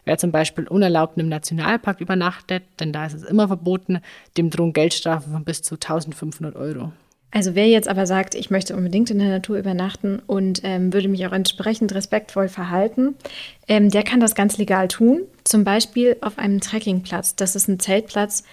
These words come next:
Speaker 2: mit sehr wenig Komfort, dafür aber oft mitten in der Natur. Außerdem gibt's sogenannte Road Surfer Spots, die Privatleute zum Zelten zur Verfügung stellen. Beide Angebote kosten einen kleinen Beitrag und man sollte sich vorher anmelden. Es gibt noch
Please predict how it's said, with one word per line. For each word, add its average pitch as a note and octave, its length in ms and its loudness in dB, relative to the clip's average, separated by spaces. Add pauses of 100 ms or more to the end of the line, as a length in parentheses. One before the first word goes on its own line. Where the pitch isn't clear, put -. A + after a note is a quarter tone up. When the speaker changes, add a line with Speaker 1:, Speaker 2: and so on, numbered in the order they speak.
(160)
Speaker 2:
mit F#3+ 180 0
sehr G3 260 4
wenig F#3 180 0
Komfort, F#3 500 0
dafür G3 260 -2
aber F#3+ 220 -6
oft - 180 -10
mitten F#3+ 240 0
in F3 140 -2
der E3+ 100 -4
Natur. F3+ 460 -10 (560)
Außerdem G#3 320 4
gibt's G#3+ 200 2
sogenannte G3 600 0
Road G3 340 2
Surfer F3+ 460 -2
Spots, - 680 -6
die G3+ 240 0
Privatleute F#3 760 -2
zum F#3 180 -2
Zelten F3+ 340 -4
zur F3 140 -4
Verfügung F3+ 460 -8
stellen. G3+ 400 -6 (560)
Beide G3 200 2
Angebote A#3 480 6
kosten A3+ 360 0
einen C#4+ 80 2
kleinen B3 280 2
Beitrag A3+ 440 0
und G#3 100 2
man G3 160 2
sollte G3 220 0
sich F#3+ 180 -4
vorher G3 340 -4
anmelden. G3 560 2 (460)
Es - 140 -4
gibt A3 180 0
noch F#3 240 -4